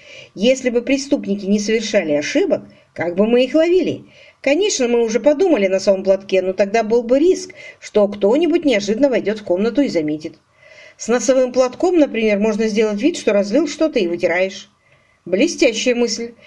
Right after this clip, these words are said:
Надеюсь, вы не задеваете преступление? Мы с Томом додумались только до того, что в платок сморкаются». Дейзи наморщила нос, потом снова посерьёзнела.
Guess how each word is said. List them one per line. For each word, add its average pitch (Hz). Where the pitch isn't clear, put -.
Надеюсь, 202
вы 233
не 240
задеваете 247
преступление? 185
Мы 214
с 240
Томом 277
додумались 294
только 285
до 277
того, 269
что 302
в 294
платок 285
сморкаются». 262
Дейзи 185
наморщила 185
нос, 269
потом 202
снова 202
посерьёзнела. 175